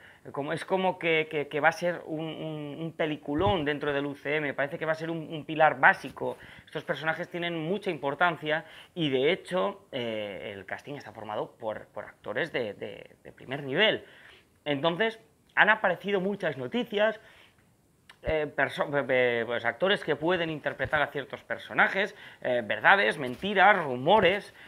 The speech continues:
Entonces, a día de hoy, lo que sabemos es que la película se estrena el seis de noviembre de dos mil veinte y que a día de hoy están confirmados Angelina Jolie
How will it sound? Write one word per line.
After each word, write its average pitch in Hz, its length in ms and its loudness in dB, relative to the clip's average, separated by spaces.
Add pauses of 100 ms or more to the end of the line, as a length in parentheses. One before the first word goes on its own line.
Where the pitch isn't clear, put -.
(140)
Entonces, 143 480 -2
a 156 80 4
día 233 160 2
de 220 140 0
hoy, 214 200 -4 (240)
lo 139 100 -4
que 127 80 -2
sabemos 139 340 2
es 127 100 -8
que - 80 -4
la 120 100 0
película 160 300 -2
se 156 60 -4
estrena 160 280 -6
el 135 140 -6
seis 180 320 -8
de 127 80 -6
noviembre 147 420 -6
de 110 120 -8
dos 104 180 -14
mil 120 160 -10
veinte 87 360 -16
y 185 200 -4
que 165 80 6
a 160 80 8
día 233 160 2
de 170 100 2
hoy 208 220 -2 (380)
están 151 260 0
confirmados 104 640 -8
Angelina 165 580 4
Jolie 160 320 -2